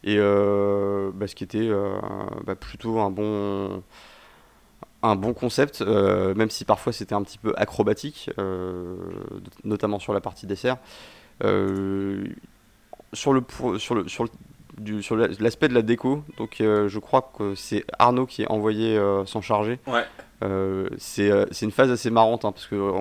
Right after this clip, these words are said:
Speaker 1: on voit qu'il est très difficile, euh, euh, dans le magasin de déco et, euh, on, on sent que l'employé, euh, du, euh, du dépôt est complètement, euh, enfin qu'il en peut plus de ce mec. <laughs> Ça, ça se voit assez qu'il, qu'il, qu'il est assez fatigué par les, euh,
Speaker 2: Mhm.
Speaker 1: par l'exi-, l'exigence d'Arnaud.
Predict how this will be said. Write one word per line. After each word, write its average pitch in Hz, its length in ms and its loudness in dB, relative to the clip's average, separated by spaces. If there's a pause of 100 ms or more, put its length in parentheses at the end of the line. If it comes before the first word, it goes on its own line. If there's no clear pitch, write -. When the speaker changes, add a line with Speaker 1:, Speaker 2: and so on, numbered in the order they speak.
Speaker 1:
on 101 60 -4
voit 104 120 -2
qu'il 104 240 -8
est 101 140 2
très - 240 -2
difficile, 113 560 -6
euh, 98 300 0 (720)
euh, 98 200 0
dans 101 100 -2
le 98 60 -2
magasin 101 300 -2
de 101 60 -2
déco 110 440 -2
et, 101 200 2
euh, 95 140 2 (100)
on, 101 220 -6
on 101 80 -8
sent - 200 -6
que 117 60 -6
l'employé, 110 460 -2
euh, 101 160 2
du, 92 180 -6
euh, 92 180 -2
du 92 140 -14
dépôt 101 420 -4
est 95 60 -2 (220)
complètement, 107 760 -2
euh, 92 240 -2
enfin 90 160 -10
qu'il 90 100 -12
en 90 40 -6
peut 95 100 -8
plus 101 200 -12
de - 40 -14
ce - 80 -10
mec. 101 240 -4 (680)
<laughs> - 0 - (300)
Ça, - 220 -10
ça - 280 -10
se 92 60 -6
voit 95 160 -2
assez 101 240 -4
qu'il, 92 420 -10 (840)
qu'il, 95 440 -4
qu'il - 180 -4
est 101 40 4
assez 101 200 -2
fatigué 117 380 -2
par 110 160 4
les, 98 160 4
euh, 92 260 2
Speaker 2:
Mhm. - 800 -8
Speaker 1:
par 95 120 2
l'exi-, 107 280 -2
l'exigence 117 380 4
d'Arnaud. 110 280 6